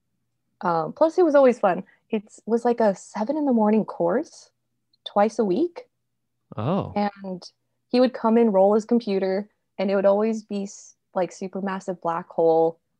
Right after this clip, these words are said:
Speaker 1: by Muse. <laughs>
Speaker 2: Oh,
Speaker 1: And it was
Speaker 2: sweet.
Speaker 1: always fun, um, just to wake us up. And
Speaker 2: Sure.
Speaker 1: our final assignment was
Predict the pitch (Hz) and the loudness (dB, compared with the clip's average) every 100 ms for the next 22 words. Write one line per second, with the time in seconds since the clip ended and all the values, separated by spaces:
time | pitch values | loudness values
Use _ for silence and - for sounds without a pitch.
0 | _ _ 175 165 160 156 156 151 - - | _ _ -4 -4 -4 -6 -6 -8 -12 -20
1 | - - - _ - 165 156 254 240 220 | -20 -20 -20 _ -2 2 4 4 4 2
2 | 208 208 208 - 170 165 180 _ _ _ | 2 2 2 0 -2 -2 -6 _ _ _
3 | _ _ _ _ _ - 170 160 156 151 | _ _ _ _ _ -6 -4 -2 -4 -8
4 | 165 _ _ 190 196 214 180 175 165 151 | -16 _ _ -6 -2 0 0 0 -2 0
5 | 147 - _ _ - 160 156 110 104 107 | 0 -4 _ _ -10 -6 -4 -4 -4 -6
6 | - _ _ _ _ _ _ _ _ 190 | -10 _ _ _ _ _ _ _ _ -2
7 | 190 - 208 226 226 208 180 180 175 175 | -2 2 2 2 0 0 -4 -6 -6 -4
8 | 165 156 | -6 -6